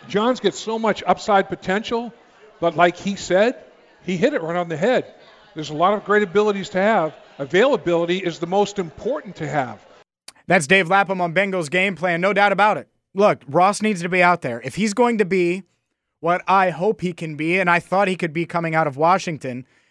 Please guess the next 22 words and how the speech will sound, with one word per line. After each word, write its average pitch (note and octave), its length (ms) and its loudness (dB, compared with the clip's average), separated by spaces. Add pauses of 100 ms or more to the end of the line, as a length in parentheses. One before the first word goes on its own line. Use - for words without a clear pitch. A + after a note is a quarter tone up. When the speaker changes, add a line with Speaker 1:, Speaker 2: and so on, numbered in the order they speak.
(140)
Speaker 2:
then E3 640 0 (480)
he's F3 180 -2
gotta F3 220 4
be D3+ 120 -2
healthy. D#3+ 420 -4
I D3 60 0
mean, F#3 160 2
that, F3+ 200 2
that's F3 340 -2 (100)
part F#3 240 2
one. F3 260 2
That's E3 260 0
it, F#3 280 0
period. D3+ 340 -2
A F#3 140 4
J F3+ 160 2
Green F3+ 260 0
isn't D3 200 -4
good F3 140 2
if D3+ 80 -4
he's C3 120 -8
sidelined, D#3+ 400 -2